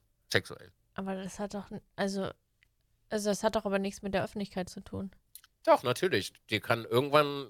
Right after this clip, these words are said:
Speaker 1: kann dir immer mal ein Messer im
Speaker 2: Echt?
Speaker 1: Rücken
Speaker 2: Ist das für
Speaker 1: heranhängen.
Speaker 2: dich der Punkt gewesen, wo du daran dachtest, „Okay, ich kann nicht mit ihr darüber reden, weil ich stehe in der Öffentlichkeit“?
Speaker 1: Ja.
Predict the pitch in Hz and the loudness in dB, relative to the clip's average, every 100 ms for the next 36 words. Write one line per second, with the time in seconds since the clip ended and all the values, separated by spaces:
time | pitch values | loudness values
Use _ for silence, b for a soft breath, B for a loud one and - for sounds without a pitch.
0 | 95 - 139 151 147 165 117 101 95 98 | -14 -2 0 2 2 4 4 4 2 0
1 | 92 226 330 392 226 285 - 302 - - | 6 8 6 4 0 2 6 4 4 2
2 | 269 180 302 440 698 - - - - b | 2 4 6 6 4 0 -8 -14 -18 b
3 | b b - 262 - 311 415 554 - 330 | b b 4 4 6 8 8 6 4 4
4 | 285 370 494 466 349 311 262 247 311 302 | 6 8 6 4 -4 -6 -2 2 4 4
5 | 302 285 285 254 320 370 - 339 349 - | 4 6 4 6 4 4 0 4 4 2
6 | - - _ _ 226 - 254 214 202 - | -10 -18 _ _ -8 2 6 6 6 4
7 | 240 320 349 285 - 240 233 226 202 202 | 4 4 -2 -2 0 4 4 4 4 2
8 | 202 247 277 262 214 247 247 - - 247 | 4 2 2 2 4 4 2 -6 -4 -2
9 | 226 214 208 - 127 - - - - _ | 0 2 2 -2 -12 -12 -14 -16 -18 _
10 | _ _ - | _ _ 2